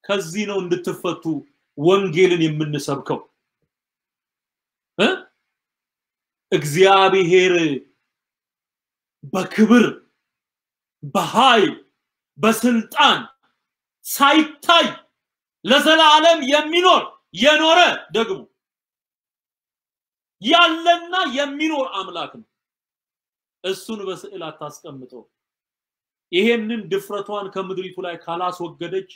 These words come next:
ትመታለች። በተደጋጋሚ እናገራለሁኝ፣ ባዶ ትቀራለች።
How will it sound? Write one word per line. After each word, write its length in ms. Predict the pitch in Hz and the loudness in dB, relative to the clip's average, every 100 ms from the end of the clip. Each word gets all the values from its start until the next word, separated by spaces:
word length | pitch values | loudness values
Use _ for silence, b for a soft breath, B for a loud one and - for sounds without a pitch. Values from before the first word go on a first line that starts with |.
| _ _ _ _ - | _ _ _ _ -18
ትመታለች። 680 | 165 175 170 175 170 147 - - | -16 -14 -14 -12 -12 -14 -18 -20
በተደጋጋሚ 760 | - 143 156 151 143 139 131 113 - _ _ _ _ _ _ _ _ _ | -20 -16 -12 -12 -12 -14 -14 -18 -20 _ _ _ _ _ _ _ _ _
እናገራለሁኝ፣ 920 | 151 165 190 160 175 170 170 170 185 202 _ _ _ _ _ _ _ _ _ _ 131 | -16 -10 -8 -6 -6 -6 -6 -8 -10 -14 _ _ _ _ _ _ _ _ _ _ -6
ባዶ 300 | 156 175 170 165 | -2 -2 -2 -4
ትቀራለች። 680 | 160 151 151 127 110 104 | -6 -12 -10 -12 -14 -18